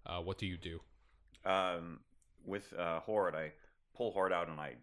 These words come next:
Speaker 2: clack it around so it's, uh, the very heavy axe shape,
Speaker 1: Mm-hmm.
Speaker 2: and I bring it down on one of the, the closest neck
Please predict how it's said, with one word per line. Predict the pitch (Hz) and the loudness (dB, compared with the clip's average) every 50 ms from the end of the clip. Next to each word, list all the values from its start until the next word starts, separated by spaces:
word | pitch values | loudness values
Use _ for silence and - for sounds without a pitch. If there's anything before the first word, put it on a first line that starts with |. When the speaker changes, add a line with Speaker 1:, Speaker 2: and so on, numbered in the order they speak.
| _ _ - - - - - _ _ | _ _ -20 -20 -20 -20 -20 _ _
Speaker 2:
clack | - - 113 95 92 - - | -6 -2 -2 -2 0 -2 -2
it | 87 | -4
around | 82 78 78 78 78 80 80 78 76 76 73 | -2 -2 -2 -4 -4 -4 -4 -6 -8 -10 -12
so | - - - 80 69 69 | -10 -6 -6 -4 -6 -6
it's, | 69 67 - - - - | -8 -10 -10 -10 -6 -4
uh, | 78 76 73 71 69 67 64 50 - 69 | -4 -4 -4 -4 -6 -8 -8 -10 -10 -10
the | 80 | -10
very | 80 76 78 78 76 | -4 -2 -2 -2 -2
heavy | 67 82 76 71 78 73 | -4 -8 -8 -8 -8 -8
axe | - 71 73 71 - - - - | -6 -6 -6 -6 -8 -6 -6 -4
shape, | - - 78 71 65 - - _ | -4 -4 -6 -8 -10 -12 -10 _
Speaker 1:
Mm-hmm. | 87 90 95 82 80 - _ - | -8 -8 -6 -8 -10 -14 _ -4
Speaker 2:
and | 90 85 82 | -2 0 0
I | 82 | 0
bring | 85 80 82 95 85 | 0 2 0 0 0
it | 80 78 | 0 0
down | 80 78 80 78 76 | 0 0 0 0 -2
on | 73 76 | -2 -4
one | 76 76 | -4 -4
of | 73 71 | -6 -4
the, | 69 73 71 67 69 67 67 | -4 -4 -4 -4 -6 -10 -8
the | - - | -10 -8
closest | - - 80 76 - 78 - - - | -4 -4 -4 -4 -4 -10 -10 -10 -12
neck | 69 67 67 69 69 - - - | -12 -12 -12 -14 -14 -16 -20 -20